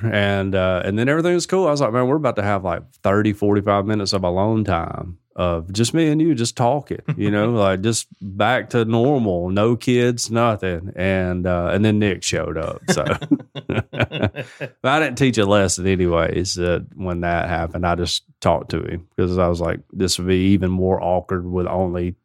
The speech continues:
Speaker 1: two people and me in here." So
Speaker 2: Mm-hmm.
Speaker 1: anyways, I burnt my Sunday school book. Forgive me, Lord, <laughs> for that. It wasn't a Bible, though. You know, like, I didn't burn a Bible.
Speaker 2: Right.
Speaker 1: Yeah.
Speaker 2: You
Speaker 1: Every
Speaker 2: just burned a book that has passages from the Bible
Speaker 1: Sure.
Speaker 2: in it.
Speaker 1: That's true.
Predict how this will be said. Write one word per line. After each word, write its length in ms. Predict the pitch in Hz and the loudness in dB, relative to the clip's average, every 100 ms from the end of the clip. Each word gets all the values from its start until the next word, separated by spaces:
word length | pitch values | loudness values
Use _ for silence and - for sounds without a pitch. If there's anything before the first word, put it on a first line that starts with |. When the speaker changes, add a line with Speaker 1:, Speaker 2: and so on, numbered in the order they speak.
| - | -2
Speaker 1:
two 200 | 117 104 | 2 2
people 560 | 92 95 92 82 85 87 | 0 -4 -4 -4 -6 -4
and 220 | 95 90 | -2 0
me 260 | 92 90 87 | 2 2 0
in 120 | 82 | -2
here." 300 | - 92 95 | -4 -6 -6
So 180 | - - | -4 0
Speaker 2:
Mm-hmm. 640 | 117 117 113 _ _ - | 0 -2 -6 _ _ -2
Speaker 1:
anyways, 420 | 180 226 120 107 113 | 0 2 2 2 2
I 60 | |
burnt 300 | 117 127 143 | 2 2 2
my 80 | 135 | 0
Sunday 320 | - 123 104 | 2 2 0
school 300 | - 101 90 | 0 -2 -2
book. 360 | 85 85 82 - - | -2 -2 -4 -6 -2
Forgive 400 | 113 123 135 113 | 0 2 0 2
me, 160 | 104 | 2
Lord, 380 | 95 95 101 82 - - - | 2 2 0 -2 -10 -16 -14
<laughs> 280 | - - 156 | -14 -10 -2
for 160 | 120 104 | 2 2
that. 460 | 92 98 104 - _ - | 4 2 0 -4 _ 0
It 140 | 123 | 2
wasn't 240 | 175 240 | 4 4
a 60 | 269 | 2
Bible, 560 | 131 117 175 139 101 90 | 2 2 2 2 0 0
though. 180 | 95 | 2
You 120 | 123 170 | 4 2
know, 60 | |
like, 100 | 156 | 2
I 40 | 214 | 0
didn't 180 | 202 123 | 0 2
burn 200 | 131 98 | 2 2
a 40 | |
Bible. 400 | 85 107 87 82 78 - - | 2 2 2 -2 -14 -20 -6
Speaker 2:
Right. 460 | 147 156 117 110 - - | 0 0 0 -6 -8 0
Speaker 1:
Yeah. 240 | 117 80 - _ - | 2 0 -8 _ -2
Speaker 2:
You 100 | 170 | 2
Speaker 1:
Every 240 | 220 254 | 2 2
Speaker 2:
just 120 | 147 151 | 0 -2
burned 320 | 170 226 180 | 0 2 2
a 40 | |
book 360 | 139 180 165 - | 2 2 2 0
that 140 | 147 | -2
has 280 | 147 143 123 | 0 0 -2
passages 640 | - 147 151 143 127 - | -2 2 2 -2 -12 -18
from 180 | - 147 | -10 -6
the 80 | 135 | -4
Bible 320 | 127 135 127 | 0 0 2
Speaker 1:
Sure. 180 | 190 180 | 2 2
Speaker 2:
in 140 | 135 | 0
it. 140 | 123 - | -4 -2
Speaker 1:
That's 300 | 185 233 - | 2 2 2
true. 320 | 269 285 | 2 2